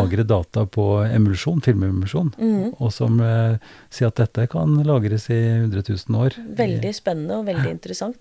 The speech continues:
Speaker 1: Ja.
Speaker 2: Eh,
Speaker 1: Veldig, det, så det er veldig rart, på en måte, fordi at du har et lagringsmedium som er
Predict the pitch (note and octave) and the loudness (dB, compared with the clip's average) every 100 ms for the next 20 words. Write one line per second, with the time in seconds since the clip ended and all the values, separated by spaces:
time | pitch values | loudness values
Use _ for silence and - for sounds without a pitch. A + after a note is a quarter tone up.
0 | - A#2 C3 - - - - _ - B2 | -4 -2 -4 -10 -20 -20 -20 _ 2 6
1 | C3 C#3+ C3 A#2+ C#3+ D3 C#3 C3 B2 C3+ | 6 6 4 4 6 6 8 6 8 6
2 | - C#3+ C#3 C#3+ C#3 D3 A#2+ A#2 B2+ A2+ | 4 2 2 2 0 2 4 2 2 2
3 | G#2+ A2 C3 B2+ B2 A#2+ G2+ - G2 F#2+ | 2 0 0 0 2 2 2 0 -2 -2
4 | G2+ B2+ A2+ G2+ | -2 0 2 2